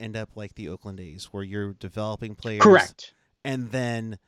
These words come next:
Speaker 1: next thing you know,
Speaker 2: Yeah, you
Speaker 1: you're
Speaker 2: don't wanna
Speaker 1: training
Speaker 2: be a
Speaker 1: for pro-
Speaker 2: money laundering operation like the, the Coyotes, or you don't wanna be a team that just, that, that basically is just in a perpetual tomorrow team. Like, obviously, those are,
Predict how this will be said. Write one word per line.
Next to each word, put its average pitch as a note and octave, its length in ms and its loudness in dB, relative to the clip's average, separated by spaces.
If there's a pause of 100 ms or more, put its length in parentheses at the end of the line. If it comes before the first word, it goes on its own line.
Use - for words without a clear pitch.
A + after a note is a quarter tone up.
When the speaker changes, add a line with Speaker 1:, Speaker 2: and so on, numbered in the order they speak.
(340)
Speaker 1:
next B2+ 300 -6
thing B2 220 -6
you A2+ 80 -6
know, A2 220 -2
Speaker 2:
Yeah, F3+ 120 8
you E3 100 4
Speaker 1:
you're F#3+ 60 4
Speaker 2:
don't G3+ 160 4
wanna F#3+ 140 2
Speaker 1:
training - 80 -4
Speaker 2:
be F3+ 80 4
a - 20 6
Speaker 1:
for E3 60 2
pro- D#3+ 80 -4
Speaker 2:
money D#3+ 240 2
laundering D3 420 0
operation B2+ 540 -2
like A#2 200 -2
the, A#2 180 2
the A#2 180 0
Coyotes, G#2+ 560 2
or G#2+ 100 -2
you A#2+ 80 2
don't C#3+ 80 2
wanna C3+ 140 4
be B2+ 140 4
a A#2+ 40 6
team A#2+ 320 0
that A2+ 180 0
just, - 220 -2 (360)
that, A2+ 320 4
that A#2 220 2
basically A2+ 760 -2
is A2+ 360 -4 (140)
just C3 220 2
in B2 80 6
a A#2 40 0
perpetual A#2 800 2 (200)
tomorrow G#2 480 4
team. - 420 -6
Like, A2 260 4
obviously, A2+ 360 2
those A#2 260 6
are, G#2+ 160 4